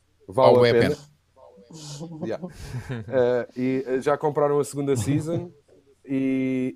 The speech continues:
Speaker 1: entretanto, outro canal, o Stars, começou a fazer um spin-off, ou seja, no último episódio do Davao, no ul-, no, no dia que, que num canal deu o último episódio, já outro canal tinha,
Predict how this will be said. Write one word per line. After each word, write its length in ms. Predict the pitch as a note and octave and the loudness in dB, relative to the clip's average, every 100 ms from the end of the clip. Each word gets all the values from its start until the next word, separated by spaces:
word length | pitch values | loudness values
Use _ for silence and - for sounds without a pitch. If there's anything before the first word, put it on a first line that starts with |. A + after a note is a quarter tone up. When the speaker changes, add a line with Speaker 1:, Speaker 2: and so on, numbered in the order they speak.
| _ | _
Speaker 1:
entretanto, 760 | B2+ B2+ C3+ C3 D3 B2 - B2+ | -4 -2 -4 0 0 0 -6 -2
outro 280 | C3+ B2 A#2 | 0 0 -2
canal, 420 | C3 B2+ A#2+ G#2+ | 0 2 2 0
o 40 | |
Stars, 600 | G#2 - B2+ C3 C#3 - - | -6 -2 2 2 0 -6 -12
começou 420 | B2+ A#2 C3+ C3 | -12 -8 -2 -2
a 40 | |
fazer 420 | - C3 A#2 C3+ B2 | -2 -4 -2 0 0
um 80 | |
spin-off, 640 | A#2 - C#3 C3 C3 C#3 C#3 | -4 -6 -4 0 2 0 -2
ou 60 | |
seja, 260 | B2+ C#3+ A#2 | -4 -2 -2
no 100 | B2 | -2
último 480 | C#3+ C#3+ D3 B2+ - _ _ _ | -2 -2 -4 -4 -8 _ _ _
episódio 720 | C3+ C3+ C#3 B2 C#3+ B2+ G#2+ A2 | -4 -2 -2 2 2 2 0 -2
do 140 | B2 | 0
Davao, 640 | B2 G#2+ A#2 A#2+ C#3 C#3+ _ _ _ _ _ _ C#3 | 2 4 4 4 4 -2 _ _ _ _ _ _ -6
no 160 | A#2+ | -2
ul-, 180 | C3+ D3+ | -2 -2
no, 260 | C3 B2+ B2 | -2 -2 -2
no 160 | B2+ B2 | -4 -2
dia 220 | D#3+ D3+ | 0 0
que, 140 | - - - _ - | -2 -18 -20 _ -8
que 80 | |
num 180 | C3 C#3+ | -4 -2
canal 320 | C#3+ C#3+ C#3+ | 0 2 2
deu 160 | B2 C3 | 2 0
o 40 | |
último 260 | C3 B2+ C3 | 0 -2 -2
episódio, 480 | C3 B2 B2 C3+ C3 | -2 -2 0 0 2
já 120 | C3+ | 2
outro 280 | C#3 D3 - | 2 2 0
canal 320 | C3+ C3+ C3+ | 0 2 0
tinha, 420 | C#3 C3+ C#3 C#3+ | 0 -2 -2 -4